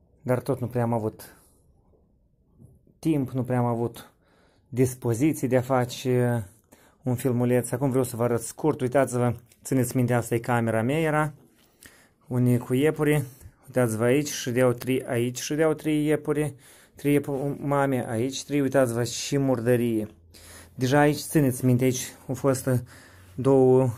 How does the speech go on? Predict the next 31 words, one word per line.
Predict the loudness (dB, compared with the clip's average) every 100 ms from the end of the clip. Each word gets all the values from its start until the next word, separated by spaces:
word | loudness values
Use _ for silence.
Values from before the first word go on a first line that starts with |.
| -2
mame | 0 0 0
au |
stat, | 0 -2 -2
două | 0 0 2 0
cuști. | -4 -6 -6 -14 -20 -20 -20 -20 -20 -20 -20 -20
Uitați-vă | -2 2 4 2
acum, | 2 4 4 2 -10 -6
aici | 0 0
unde | 0 -2
au |
stat | 2 0 2
două | 4 4
mame, | 2 0 0 -2 -4 -12
două | -2 0 0
cuști, | 2 0 0
așa, | -2 0 -2 -6 -20 -20 -20 _
iată, | -6 -2 -4 -4
uitați-vă, | -4 -2 -2 -2 -4 -4 -16 _ -20 _
stau | _ -4 0 0
șase | 2 0 0 -4 -10 -12 _ _
mame | -4 -2 0 0
cu | -2 -8
puieții | -4 2 2 0 -2
lor, | 0 0
ia | -2
că | -2
uitați-vă, | -2 -2 -2 -6 -8 _
aici | -8 -6 -8 -8 -16 _ _ _
patru, | 0 0 -2 -4
le | -2
vedeți? | 0 2 2 0